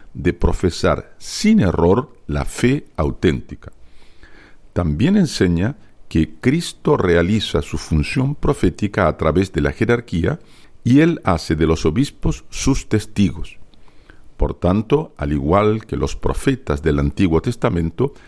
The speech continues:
ellos tienen la obligación de denunciar los desvíos de la sociedad en la cual ejercen su ministerio pastoral. Pero eso vale todavía más para el Papa, quien, como pastor y maestro supremo de todos los fieles,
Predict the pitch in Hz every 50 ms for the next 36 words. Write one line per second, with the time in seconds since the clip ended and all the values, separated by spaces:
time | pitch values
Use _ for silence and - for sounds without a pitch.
0 | - - - - - - 135 147 143 151 143 135 - - - - 107 90 85 82
1 | 80 80 78 78 76 69 73 76 69 73 71 - - - 175 190 175 147 98 95
2 | 85 90 82 82 80 76 - - 98 101 104 110 127 - - 78 80 - - -
3 | 80 78 71 - - 92 127 165 165 110 82 76 76 - 87 110 131 104 90 -
4 | - 131 - - 90 82 76 78 87 - - - - - - - - - 127 110
5 | 90 87 90 - - 95 95 104 104 - - 82 82 - - - 120 127 123 -
6 | - 95 82 85 76 71 69 - - - 98 92 90 95 - - 85 - - -
7 | 76 67 64 57 - - - - - - - - - - - - - - - -
8 | - - - - - 80 85 127 160 - - 127 90 85 90 95 85 82 - -
9 | - - - - - 67 65 67 65 98 101 90 71 80 170 175 117 - - -
10 | - - - 71 67 65 69 - - 156 127 - - 62 60 - - - - -
11 | _ - - _ _ - - 104 113 127 139 143 - - 85 82 82 82 80 -
12 | - - - 57 - - - - - 139 135 107 87 71 - - 78 76 73 78
13 | 78 85 98 104 - - - 80 - - - - - - 92 76 67 65 64 62
14 | 67 67 - - 95 85 78 76 71 - 110 120 - - - 104 95 104 120 160
15 | - -